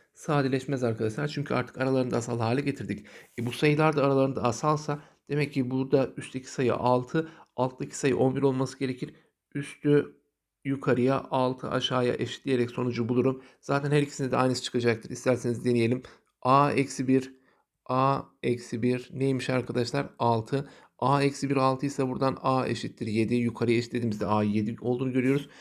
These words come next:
Aşağıya eşitleyelim arkadaşlar. A artı dört eşittir on bir, on bir diyeceğiz. O dördü diğer tarafa aldığımızda eksi olacak. A eşittir yedi olacak. Hem aşağıda hem üstte eşitlemeleri yaptığımızda ne oldu arkadaşlar? İkisinin de yedi olduğunu gördük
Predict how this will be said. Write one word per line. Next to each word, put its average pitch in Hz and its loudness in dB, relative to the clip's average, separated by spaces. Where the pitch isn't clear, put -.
Aşağıya 135 0
eşitleyelim 147 0
arkadaşlar. 139 -2
A 143 4
artı 131 -2
dört 131 2
eşittir 127 -2
on 123 0
bir, - -6
on 127 0
bir 135 -2
diyeceğiz. 139 2
O 131 0
dördü 139 4
diğer 143 4
tarafa 143 -2
aldığımızda 131 -2
eksi 120 0
olacak. 143 0
A 139 2
eşittir 113 -4
yedi 131 0
olacak. 127 2
Hem 151 -2
aşağıda 135 2
hem 139 -2
üstte 123 -6
eşitlemeleri 127 -2
yaptığımızda 123 -2
ne 143 -4
oldu 147 0
arkadaşlar? 127 -4
İkisinin 139 -10
de 120 -2
yedi 120 0
olduğunu 127 2
gördük 123 0